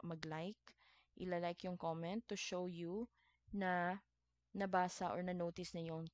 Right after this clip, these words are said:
comment mo. Okay? So, that's it for adding subtasks and comments. Now, if you're going to close that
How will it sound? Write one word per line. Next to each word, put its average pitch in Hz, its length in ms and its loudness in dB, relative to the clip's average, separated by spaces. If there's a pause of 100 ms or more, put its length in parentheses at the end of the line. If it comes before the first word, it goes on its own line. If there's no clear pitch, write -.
comment 156 340 -4 (140)
mo. 160 160 -6 (480)
Okay? 214 480 -2 (3500)
So, 233 240 2
that's 220 240 -2
it 214 160 -4
for - 160 -6
adding 175 400 -2
subtasks 170 960 -6 (240)
and 175 320 -2
comments. 190 720 -2
Now, 185 240 -2
if 180 160 -6
you're 208 80 -4
going 220 320 -2
to 254 80 -4
close 185 400 -6
that 160 160 -4